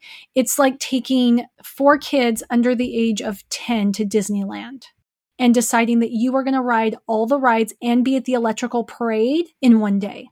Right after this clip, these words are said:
I mean, it's fun, but it is exhausting and it takes you two weeks to recover. I mean, like, your hips won't move for three days after all that. But, I mean, that is what every launch is like. And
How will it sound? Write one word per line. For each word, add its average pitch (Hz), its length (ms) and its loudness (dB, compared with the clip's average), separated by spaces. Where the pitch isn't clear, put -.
I 349 80 6
mean, 349 220 6
it's 339 200 -2
fun, 285 460 0
but 330 120 2
it 339 60 2
is 277 300 4
exhausting 247 880 -2
and 247 80 0
it 262 100 -6
takes - 260 -6
you 294 100 -2
two - 280 -2
weeks 302 280 0
to 269 120 -2
recover. 247 760 -2
I 262 80 -2
mean, 262 260 0
like, 262 240 -4
your 277 100 2
hips - 560 0
won't 233 260 2
move 208 260 4
for 220 160 -4
three 202 300 -2
days 208 300 -8
after 202 280 -4
all 214 180 -8
that. 214 380 -16
But, 233 160 2
I 262 100 4
mean, 247 120 6
that 277 160 2
is 359 140 0
what 262 200 0
every 240 380 -2
launch 240 340 -2
is 233 180 -4
like. 254 460 0
And 247 240 0